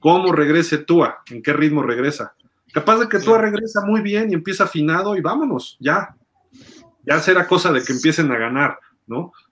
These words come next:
Speaker 1: Eh, o ganen rápido o entren en ritmo la ofensiva. Pero si Tua regresa mal, o se ve como en partidos del año pasado,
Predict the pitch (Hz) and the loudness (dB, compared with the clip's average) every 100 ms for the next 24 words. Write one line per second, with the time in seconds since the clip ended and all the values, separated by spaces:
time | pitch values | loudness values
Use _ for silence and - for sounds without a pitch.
0 | _ 113 110 110 110 123 156 151 151 156 | _ -4 -2 0 0 0 2 2 4 2
1 | 160 139 117 110 113 110 110 127 143 127 | 2 2 2 0 0 -2 -2 0 0 0
2 | 117 139 139 127 110 113 110 147 120 - | -2 0 0 0 -4 -6 -6 -4 -4 -10
3 | _ _ _ - 135 127 127 139 131 190 | _ _ _ -2 0 2 0 -2 -2 2
4 | 196 156 139 160 165 147 147 226 277 - | 4 4 2 2 0 2 2 0 -4 -8
5 | _ _ _ _ _ _ _ _ - 127 | _ _ _ _ _ _ _ _ -4 -2
6 | 127 135 127 156 170 170 156 139 120 117 | 0 0 4 4 2 0 0 2 -2 -2
7 | 117 113 113 113 110 120 120 - 156 147 | -2 -4 -4 -8 -4 -4 -2 2 4 4
8 | 123 135 139 123 117 - 135 131 139 139 | 2 0 0 -2 -6 -2 2 4 4 2
9 | 123 90 | 0 -2